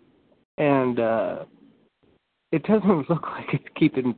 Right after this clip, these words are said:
people out, actually. It, it's not that great, just so you know. Like, go there. It's, it's, it's not like this, just so you know.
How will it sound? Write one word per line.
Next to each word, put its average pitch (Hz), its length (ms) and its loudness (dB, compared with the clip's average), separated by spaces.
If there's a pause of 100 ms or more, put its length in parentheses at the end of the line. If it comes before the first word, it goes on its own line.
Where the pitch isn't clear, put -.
people 135 300 2
out, 104 360 0
actually. - 440 -4 (200)
It, 117 180 -10 (180)
it's - 240 -6
not 175 280 2
that 117 220 -4
great, 107 340 -8 (380)
just 131 200 0
so 127 80 -6
you 117 100 -4
know. 113 420 -2
Like, 113 180 -4 (280)
go 131 180 4
there. 139 380 2
It's, 120 180 -6 (100)
it's, 135 220 -4
it's 131 320 -4
not 147 240 4
like 135 220 -4
this, 110 120 -4 (1160)
just 135 180 2
so 117 80 -4
you 107 100 -4
know. 104 280 -6